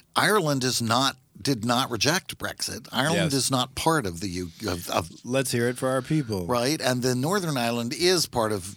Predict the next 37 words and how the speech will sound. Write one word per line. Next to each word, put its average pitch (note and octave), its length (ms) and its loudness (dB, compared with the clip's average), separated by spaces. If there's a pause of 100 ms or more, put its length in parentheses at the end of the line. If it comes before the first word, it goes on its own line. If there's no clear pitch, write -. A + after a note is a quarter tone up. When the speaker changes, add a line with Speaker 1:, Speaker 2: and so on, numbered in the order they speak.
(100)
Speaker 1:
Britain F#2+ 340 -8
or F#2 140 -6
U G2 160 -4
K G#2+ 220 -2
or F#2+ 100 0
however A2+ 320 2
they G2 140 -2
break G#2 260 -2
it A2 80 -2
up. C#3 300 2
But, A2+ 200 0
like, A2+ 400 0
it's, - 360 -2 (580)
so C3 220 4
th-, G#2+ 260 -4 (580)
that C3 340 4
border A#2 560 0
has A2 180 0
suddenly C3+ 440 2
become G2+ 640 -2 (520)
a A#2 60 2
different A2 460 -2
thing F#3+ 340 0
than A2+ 160 -2
when A2 160 -2
there G#2 140 0
was, F#2+ 400 -2 (320)
you C3 100 0
know, G2 140 0
they G#2 100 0
were G#2 140 -2
all G2+ 160 0
part F#2 240 -4
of E2 80 -6
the G#2 80 -6
E F#2+ 380 -4
U. D#3+ 180 0